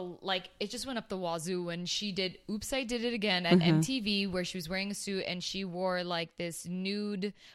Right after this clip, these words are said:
Speaker 1: bodysuit kind of thing.
Speaker 2: That wasn't Oops. That was way later, dude.
Speaker 1: No,
Speaker 2: That
Speaker 1: no,
Speaker 2: was, like,
Speaker 1: no.
Speaker 2: Toxic or something.
Speaker 1: No, no, no. But she did, that was Oops, I Did It Again.
Speaker 2: Oh.
Speaker 1: At M T V, she
Speaker 2: Okay.
Speaker 1: did that.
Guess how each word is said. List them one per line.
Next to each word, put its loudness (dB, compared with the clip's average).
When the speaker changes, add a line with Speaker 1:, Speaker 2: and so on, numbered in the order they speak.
Speaker 1:
bodysuit 2
kind 0
of -4
thing. 0
Speaker 2:
That 12
wasn't 12
Oops. 10
That 12
was 12
way 12
later, 12
dude. 10
Speaker 1:
No, -2
Speaker 2:
That 12
Speaker 1:
no, 12
Speaker 2:
was, 12
like, 12
Speaker 1:
no. 4
Speaker 2:
Toxic 10
or 10
something. 8
Speaker 1:
No, 8
no, 4
no. 0
But 0
she 2
did, -4
that 4
was 2
Oops, -2
I 6
Did 0
It 0
Again. 2
Speaker 2:
Oh. 12
Speaker 1:
At 10
M 4
T -2
V, 2
she 2
Speaker 2:
Okay. 12
Speaker 1:
did 6
that. 0